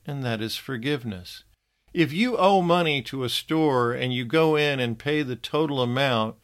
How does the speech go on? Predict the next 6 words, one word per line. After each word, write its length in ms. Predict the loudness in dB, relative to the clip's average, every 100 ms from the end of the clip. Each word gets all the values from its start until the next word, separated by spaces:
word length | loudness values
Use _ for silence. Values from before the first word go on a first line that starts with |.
| _ _ _ _
your 180 | -4 -2
debt 340 | 0 2 2
is 280 | 0 -4 -4
remitted 560 | -4 -2 0 0 -2 -4
or 380 | -4 -2 -4 -8 _
forgiven. 640 | -6 -2 -2 -2 -6 -10